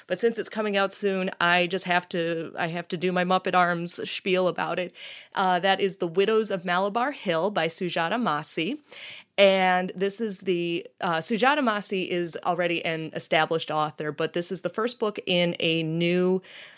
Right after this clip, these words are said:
uh, historical mystery series. And the, the main character of,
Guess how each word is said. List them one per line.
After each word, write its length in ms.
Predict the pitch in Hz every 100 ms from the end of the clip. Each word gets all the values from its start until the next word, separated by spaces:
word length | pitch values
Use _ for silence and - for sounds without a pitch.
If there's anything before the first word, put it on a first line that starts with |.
| _
uh, 220 | - 160
historical 920 | 156 185 - 190 175 175 175 180 175
mystery 420 | 175 160 - 170 160
series. 720 | - 170 151 143 139 165 - - - - -
And 400 | 190 180 180 175
the, 800 | 185 170 175 165 165 160 - -
the 160 | 175
main 280 | 170 202 247
character 640 | 247 214 214 214 214 185 170
of, 500 | - 165 156 156